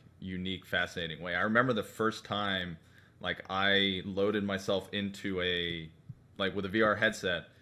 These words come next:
into a world that, like, I had built in Unreal, Unreal Engine, and how, like, surreal that was,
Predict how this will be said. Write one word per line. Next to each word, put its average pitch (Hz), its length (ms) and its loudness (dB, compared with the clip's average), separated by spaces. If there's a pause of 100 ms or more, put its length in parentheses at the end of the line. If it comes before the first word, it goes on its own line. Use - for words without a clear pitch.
(300)
into 107 340 0
a 92 120 2
world 101 520 2
that, 95 140 0
like, 90 260 -2
I 95 160 2
had 92 240 -2
built 98 320 0
in 98 140 0
Unreal, 95 320 -2 (180)
Unreal 98 220 0
Engine, 110 420 -2 (400)
and 92 120 -2
how, 101 280 0
like, 90 480 -2
surreal 120 560 4
that 92 220 4
was, 82 480 -4